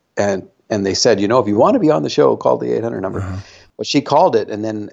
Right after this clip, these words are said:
Speaker 1: the, whoever the automated voice was says, "You, you cannot participate if you're not eighteen." So she hands the phone to me and says, "Dad, answer these questions." I'm going like,
Speaker 2: <laughs>
Speaker 1: "What? What are you talking about?"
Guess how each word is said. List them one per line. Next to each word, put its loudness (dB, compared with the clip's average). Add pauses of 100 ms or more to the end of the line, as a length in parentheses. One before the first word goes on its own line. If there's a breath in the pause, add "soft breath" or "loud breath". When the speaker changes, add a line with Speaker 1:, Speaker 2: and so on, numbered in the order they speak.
(120)
Speaker 1:
the, -2
whoever 2
the -4
automated -2
voice -2
was -4
says, -4 (100)
"You, -8
you -4
cannot 2
participate 0
if -4
you're -2
not 0
eighteen." 0 (480 soft breath)
So 2
she 6
hands 4
the 2
phone 2
to -4
me -2
and -10
says, -10
"Dad, 0
answer -4
these -4
questions." -2
I'm -2
going 0
like, -4
Speaker 2:
<laughs> -
Speaker 1:
"What? 0 (240)
What 0
are 4
you 6
talking 2
about?" -6